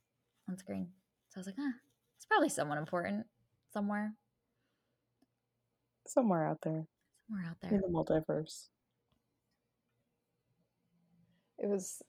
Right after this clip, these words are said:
Speaker 3: really great 'cause the, the theater that I was in, there was a group of, like, uh, there were three, like, maybe early twenties guys sitting in the row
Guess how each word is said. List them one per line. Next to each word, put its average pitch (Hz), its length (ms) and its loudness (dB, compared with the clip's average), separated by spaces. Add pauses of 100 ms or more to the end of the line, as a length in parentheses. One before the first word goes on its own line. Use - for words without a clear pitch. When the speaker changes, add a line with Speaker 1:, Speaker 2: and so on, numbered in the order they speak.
Speaker 3:
really 185 580 2 (360)
great 160 580 0
'cause - 360 -6
the, 147 600 0 (100)
the 160 220 -2
theater 226 340 8
that 170 220 2
I 175 140 4
was 170 180 2
in, 156 340 -2
there 175 140 6
was 170 140 -2
a 170 60 6
group 202 680 2 (100)
of, 185 200 4
like, 135 280 0 (760)
uh, 170 460 0 (120)
there 190 140 4
were 175 180 2 (160)
three, 220 640 2
like, 156 200 0 (120)
maybe 196 540 2
early 190 360 8
twenties 170 840 -2 (100)
guys 127 380 2
sitting 170 360 -2
in 170 60 2
the 170 100 4
row 143 280 2